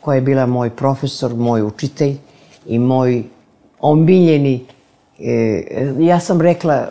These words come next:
„Ja bih želela do kraja života da ostane vaš asistent. Ja neću ništa da radim. Ja hoću samo da budem sa vama.” Naravno, i Duško je otišao posle na akademiju, ali ja sam zaista imala tu neviđenu sreću da asistiram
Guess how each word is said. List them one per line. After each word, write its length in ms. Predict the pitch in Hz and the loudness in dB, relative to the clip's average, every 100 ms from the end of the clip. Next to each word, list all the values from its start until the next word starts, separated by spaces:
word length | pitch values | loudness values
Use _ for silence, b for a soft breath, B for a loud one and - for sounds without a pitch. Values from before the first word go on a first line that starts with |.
| - | -6
„Ja 280 | 143 156 143 | 0 4 4
bih 200 | 139 135 | 2 0
želela 320 | 175 190 190 | 2 4 4
do 140 | 139 143 | 2 -2
kraja 260 | 180 180 | 0 2
života 380 | 151 143 151 151 | 2 0 0 0
da 100 | 135 | 0
ostane 280 | 131 127 120 | -2 -4 -2
vaš 240 | 113 110 | -2 -4
asistent. 580 | 107 - 98 - 76 - | -8 -10 -10 -8 -8 0
Ja 100 | 160 | 2
neću 260 | 180 196 196 | 4 2 2
ništa 260 | 226 180 | 2 0
da 120 | 104 | -2
radim. 360 | - - - - _ B B | -4 -8 -18 -20 _ B B
Ja 120 | 170 | -2
hoću 280 | 165 190 190 | 0 0 -2
samo 300 | 160 226 214 | -2 0 2
da 100 | 180 | 4
budem 260 | 160 160 143 | 2 2 0
sa 160 | - | 0
vama.” 300 | 110 107 - 101 _ B B B B 440 | 0 0 -4 -12 _ B B B B -16
Naravno, 920 | 370 151 160 160 156 143 135 127 127 - - - - _ _ _ - - - | -6 -2 0 2 2 2 0 0 -2 -6 -14 -20 -20 _ _ _ -20 -20 -10
i 140 | - 147 | -2 0
Duško 420 | 139 143 - 127 | 2 -2 0 0
je 160 | 117 120 | 2 0
otišao 440 | 117 135 - 127 | -4 -6 -6 -6
posle 320 | - 123 117 | -6 -6 -4
na 100 | 110 | -4
akademiju, 680 | 113 - 113 131 143 143 139 139 B B | -4 -4 0 2 2 0 -2 -6 B B
ali 200 | 127 131 | -2 2
ja 160 | 135 135 | 2 2
sam 200 | 135 127 | -2 -4
zaista 600 | 123 160 156 156 - 147 | -2 2 4 2 0 0
imala 280 | 131 135 127 | 2 2 0
tu 260 | - 131 | -2 0
neviđenu 840 | 139 139 165 185 175 156 147 123 113 | 2 4 4 4 4 4 2 2 0
sreću 520 | - 127 117 113 113 | -2 -2 0 -2 -6
da 160 | 104 110 | -2 -2
asistiram 640 | 107 123 120 - 107 104 | -2 -4 -2 -4 -4 -4